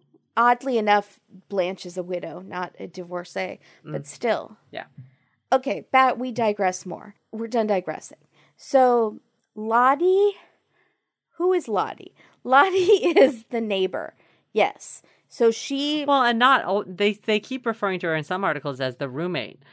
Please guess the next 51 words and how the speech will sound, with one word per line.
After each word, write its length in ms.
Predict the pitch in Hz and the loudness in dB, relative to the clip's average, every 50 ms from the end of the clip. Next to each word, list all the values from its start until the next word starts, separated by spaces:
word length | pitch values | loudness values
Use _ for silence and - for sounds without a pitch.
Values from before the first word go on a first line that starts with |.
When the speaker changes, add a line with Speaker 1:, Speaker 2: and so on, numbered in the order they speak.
| - _ _ | -20 _ _
Speaker 2:
So 140 | - 180 151 | -4 -4 0
how 240 | 160 202 214 220 | 4 4 4 4
is 120 | 240 233 - | 2 -2 -6
this 180 | 196 202 - | -10 -10 -8
house 260 | - - 196 196 196 - | -6 -6 -6 -6 -6 -10
split 320 | - - - 160 139 120 | -18 -10 -8 -6 -4 -4
up? 180 | 113 87 - - | -4 -6 -6 -10
It's 120 | 135 - | -8 -8
an 60 | 127 - | -6 -4
upstairs 380 | 170 170 - - 202 202 208 208 | -4 -6 -4 -4 -4 -4 -4 -4
and 80 | 220 | -6
a 40 | 220 | -4
downstairs, 640 | 190 180 156 143 135 131 - - 135 123 123 123 120 - | -2 -2 -2 -2 -2 -4 -6 -4 -4 -2 -2 -4 -4 -6
but 140 | - 135 | -2 0
are 120 | 135 135 135 | 0 0 0
they 300 | 139 135 135 131 120 - - | 0 -2 -2 -4 -6 -10 -10
connected 540 | - 165 147 147 160 180 185 - 269 277 | -10 -8 -4 -2 -2 -2 -2 -4 -4 -2
or 80 | 254 208 | -2 -2
is 80 | 180 165 | -2 -4
it 80 | 156 | -6
a 60 | 151 | -10
duplex? 760 | 156 - 196 185 175 - 139 - - - - - - - _ _ _ _ _ _ | -6 -4 -4 -4 -2 -4 -6 -6 -6 -10 -18 -20 -20 -20 _ _ _ _ _ _
Speaker 1:
Oh, 140 | 240 254 254 | 0 0 2
they 180 | 226 233 233 | 2 2 0
did 220 | 220 240 240 247 269 | 2 2 0 0 0
refer 340 | 349 339 - - 240 247 254 | -2 -4 -2 -2 -4 -2 -2
to 120 | 285 294 | -2 -2
her 180 | 302 302 294 285 | -2 0 0 0
as 60 | 269 | 0
Speaker 2:
They 80 | 156 156 | 0 0
Speaker 1:
the 60 | 139 | 2
Speaker 2:
did. 220 | 185 190 170 139 143 | 2 2 2 2 0
They 80 | 135 131 | -2 -4
Speaker 1:
roommate. 120 | 135 139 | -4 -6
Speaker 2:
referred 260 | - - 151 151 147 - | -4 -4 -4 -4 -4 -6
to 100 | 165 156 | -6 -4
her 100 | 147 147 | -2 0
as 240 | 135 123 135 131 131 | 0 0 -2 -2 -6
the 100 | - 131 | -10 -12
roommate. 440 | 123 127 131 123 113 - - - _ _ _ _ _ _ _ | -10 -10 -10 -10 -10 -12 -14 -16 _ _ _ _ _ _ _
Speaker 1:
Interesting. 680 | 240 294 302 - 311 - - - 196 190 - - - _ _ _ _ _ _ | -8 -8 -6 -6 -8 -10 -8 -10 -10 -10 -12 -14 -20 _ _ _ _ _ _
Speaker 2:
So 180 | _ - 143 131 | _ -8 -8 -6
we 120 | 131 135 | -6 -4
don't 180 | 135 143 139 - | -4 -4 -2 -2
Speaker 1:
I 40 | |
Speaker 2:
know 80 | - - | 0 2
Speaker 1:
don't, 160 | 240 240 - - | 0 0 2 2
I 60 | 226 | 2
Speaker 2:
exactly. 200 | 220 226 - 226 | 2 2 0 -2
Speaker 1:
don't 200 | 226 226 - - | -2 -2 -4 -2
know. 460 | 226 233 247 262 202 151 - - 226 | 0 0 0 0 0 -4 -6 -12 -18